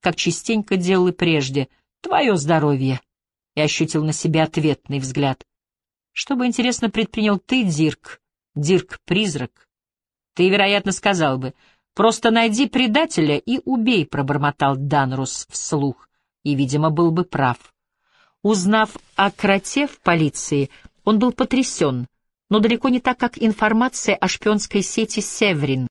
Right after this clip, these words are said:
ее связях в Штатах и поразительных тайных завоеваниях коммунистов в Британии. «Где, черт возьми, Грант берет всю эту информацию?» —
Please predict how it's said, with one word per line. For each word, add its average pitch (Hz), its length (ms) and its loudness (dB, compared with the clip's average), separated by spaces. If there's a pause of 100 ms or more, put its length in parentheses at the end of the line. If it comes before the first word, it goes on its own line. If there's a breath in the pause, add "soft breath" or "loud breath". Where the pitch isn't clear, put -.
(440)
ее 185 300 2
связях 185 520 0
в - 60 -4
Штатах 220 420 -2 (380 loud breath)
и 202 100 0
поразительных 220 640 2
тайных 226 340 2
завоеваниях 202 560 2
коммунистов 185 560 0
в 165 60 -2
Британии. 131 640 0 (560)
«Где, 156 300 0
черт 175 300 0
возьми, 180 320 4
Грант 190 260 4
берет 208 320 2
всю - 400 -2
эту 139 260 -2
информацию?» — 131 760 0